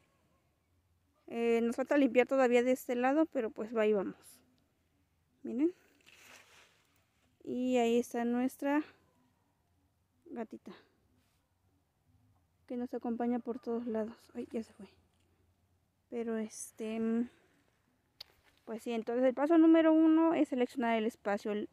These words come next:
paso número dos es hacer la limpieza del área. Paso número tres, pues ya sería como tal la realización de las camas. Eh, en este caso no estamos haciendo, eh, otros métodos ni ocupando otras formas porque lo queremos hacer de manera fácil,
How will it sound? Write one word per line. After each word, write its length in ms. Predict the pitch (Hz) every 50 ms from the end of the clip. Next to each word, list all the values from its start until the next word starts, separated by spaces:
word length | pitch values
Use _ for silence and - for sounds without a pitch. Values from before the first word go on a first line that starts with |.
| _ _
paso 240 | - 240 247 320 320
número 360 | 311 311 302 302 294 294 277
dos 240 | 294 285 302 339 - _ _ _ _ _ _ _ _ _ _ -
es 120 | 240 247
hacer 200 | 247 - 254 240
la 80 | 240 240
limpieza 480 | 240 226 214 208 - 220 214 226 233
del 180 | 220 214 214 226
área. 300 | 247 269 277 269 277 - - _ _ _ _ _ _ _ _ _ _ _ _ _ _ _ _ _ _ _ _ _ _ _ _ _ _ -
Paso 240 | 262 269 262 285
número 280 | 294 277 277 269 269 254
tres, 240 | - 269 277 285 -
pues 160 | - 262 220
ya 80 | 233 240
sería 340 | - 254 220 233 233 226
como 260 | 214 - 226 214 214 214
tal 460 | - - 220 214 214 208 214 226 - - _ _ _ _ _ _
la 120 | - 233
realización 460 | 220 220 214 214 214 - - - 214 214
de 60 | 214
las 180 | 208 214 -
camas. 400 | - - 294 294 269 262 - _ _ _ _ _ _ _ _ _ _ _ -
Eh, 280 | - 269 277 285 285
en 60 | 285 302
este 220 | 339 330 - 349
caso 240 | - 311 330 339 359
no 100 | 320 311
estamos 340 | 339 - 330 294 285 294 -
haciendo, 440 | - 277 269 262 262 254 233 - -
eh, 340 | - 220 220 220 220 220 214 - - _ -
otros 300 | 214 226 226 240 233 269
métodos 340 | 240 247 240 269 247 240
ni 80 | 240 220
ocupando 400 | 208 220 - 220 214 220 220 220
otras 240 | 214 214 226 226 226
formas 280 | - 254 247 262 262 -
porque 180 | - 240 -
lo 100 | 226 214
queremos 300 | 208 220 214 220 220 226
hacer 180 | - - 233 214
de 80 | 220 226
manera 360 | 214 208 202 208 208 208 233
fácil, 600 | - - 320 320 320 320 - 294 285 302 311